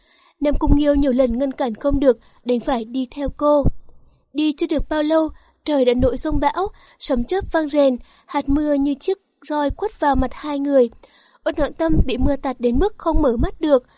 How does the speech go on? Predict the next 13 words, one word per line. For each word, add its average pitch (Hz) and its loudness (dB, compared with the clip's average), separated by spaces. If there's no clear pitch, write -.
trong 285 2
tiếng 247 0
sấm 240 -4
vang 285 -2
thét 370 -8
về 247 0
phía - -4
anh. 311 -4
Anh 269 -4
quay 285 -2
về 262 0
phía 233 -2
trước. 403 -2